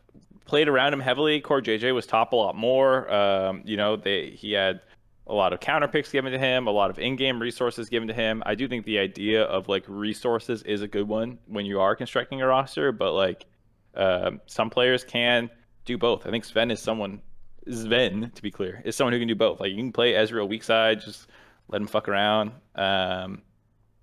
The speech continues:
or you could probably play through Sven in certain, like, uh, laning phases. So, like, I think a lot of the times that teams fall apart is less,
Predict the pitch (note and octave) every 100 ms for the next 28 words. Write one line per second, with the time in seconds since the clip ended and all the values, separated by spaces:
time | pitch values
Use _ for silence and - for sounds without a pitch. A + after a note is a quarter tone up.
0 | _ - D3+ C3+ B2+ A#2 - B2+ C#3 D3
1 | F#3+ A2 G2+ G2+ F#2 G2 A2 G2+ B2 A2
2 | G#2+ F2+ A2 G#2+ - - G#2+ G#2+ G#2+ G#2+
3 | A2 D#3+ A#2+ F2 - - A#2 A2 - -
4 | - - _ _ _ _ _ _ _ C3
5 | G3 G#3 C3 C#3+ C#3+ D3+ C#3 B2+ G#2 -
6 | - - C3+ B2 - - A#2+ A2+ - A2
7 | A#2 E2 G#2 A2+ G#2+ A2 C#3 - -